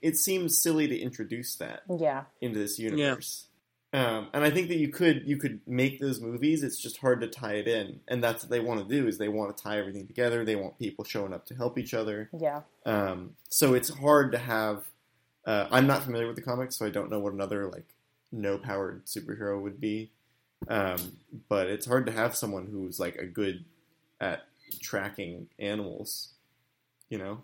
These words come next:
Speaker 3: There, there is.
Speaker 1: Whereas, but I wanna see those people. I wanna see those weird, slightly different humans
Speaker 3: Well,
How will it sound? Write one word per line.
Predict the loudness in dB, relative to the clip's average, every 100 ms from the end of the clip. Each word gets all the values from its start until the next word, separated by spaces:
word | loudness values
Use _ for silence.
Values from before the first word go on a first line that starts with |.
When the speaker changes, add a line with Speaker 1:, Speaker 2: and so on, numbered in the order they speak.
| -18 -20 _ _ _ _ _ _ _ _ -4
Speaker 3:
There, | -2 -2
there | -2 0
is. | 0 6
Speaker 1:
Whereas, | 10 10 10
but | 8 10
I |
wanna | 10 8
see | 4 2 6
those | 6
people. | 6 2 2 4
I | 6
wanna | 6
see | 4
those | 6 4
weird, | 4 4 6 8 6 2 -6 -20 _
slightly | 4 6 8 8 8 6 6 4 2 -4 -16 _ -2
different | 0 2 0 -2
humans | 0 2 2 -2 2
Speaker 3:
Well, | 6 6 4